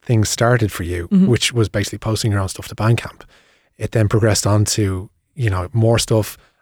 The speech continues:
Speaker 1: an album, more E Ps, stuff with Ryan Bell, and
Speaker 2: Yeah,
Speaker 1: it's
Speaker 2: yeah.
Speaker 1: just, it,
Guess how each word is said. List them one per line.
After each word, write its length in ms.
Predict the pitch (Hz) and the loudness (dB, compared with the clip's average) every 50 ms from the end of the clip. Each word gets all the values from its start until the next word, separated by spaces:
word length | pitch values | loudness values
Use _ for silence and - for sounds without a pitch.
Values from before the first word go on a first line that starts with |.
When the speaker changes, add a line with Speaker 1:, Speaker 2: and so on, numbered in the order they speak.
| _ _ | _ _
Speaker 1:
an 100 | 123 113 | 0 2
album, 420 | 110 117 113 101 113 113 107 104 - - _ _ _ _ _ _ _ _ | 4 4 4 4 2 2 2 0 -2 -6 _ _ _ _ _ _ _ _
more 380 | 139 127 120 120 117 117 113 | 2 4 4 6 6 6 4
E 80 | 110 107 | 4 2
Ps, 340 | - 117 110 113 113 104 - | 4 4 4 4 4 2 0
stuff 320 | - - - - 110 113 | -4 -2 0 0 2 2
with 80 | 127 117 | 4 4
Ryan 160 | 113 113 110 | 4 4 4
Bell, 220 | 117 117 113 117 - | 4 4 2 2 2
and 120 | - 131 - | 2 2 2
Speaker 2:
Yeah, 60 | 208 | 4
Speaker 1:
it's 80 | 202 190 | 2 4
Speaker 2:
yeah. 60 | 196 | 4
Speaker 1:
just, 280 | 151 147 139 - - - - - - | 4 4 4 2 -2 -8 -12 -6 -4
it, 260 | 135 135 135 - | -4 -4 -4 -6